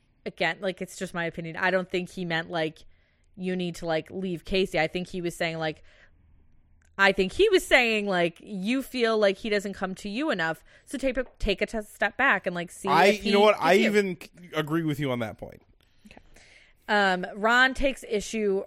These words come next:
Speaker 1: right away with the word prioritize, which I knew would be the case. It's so
Speaker 2: It's,
Speaker 1: annoying
Speaker 2: it's
Speaker 1: the way
Speaker 2: so semantic and nitpicky and, like,
Speaker 1: Yeah.
Speaker 2: the, the amount of times I, this past, like, week I heard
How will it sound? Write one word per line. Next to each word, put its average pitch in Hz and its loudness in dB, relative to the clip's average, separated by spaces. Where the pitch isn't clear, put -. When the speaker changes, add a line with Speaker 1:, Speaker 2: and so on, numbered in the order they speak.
Speaker 1:
right 196 4
away 185 4
with 196 0
the 202 0
word 190 0
prioritize, 170 0
which 175 -10
I 175 -6
knew 175 -6
would 170 -4
be 165 -6
the 160 -6
case. 160 -8
It's - -12
so 240 0
Speaker 2:
It's, 180 4
Speaker 1:
annoying 190 2
Speaker 2:
it's 185 2
Speaker 1:
the 185 0
way 185 6
Speaker 2:
so 202 8
semantic 147 2
and 135 -4
nitpicky 135 -4
and, 127 -8
like, 117 -8
Speaker 1:
Yeah. 180 -4
Speaker 2:
the, 180 0
the 185 -2
amount 196 4
of - -14
times 175 0
I, 139 -6
this 147 -4
past, 139 -4
like, 127 -4
week 131 -2
I 120 2
heard 117 -4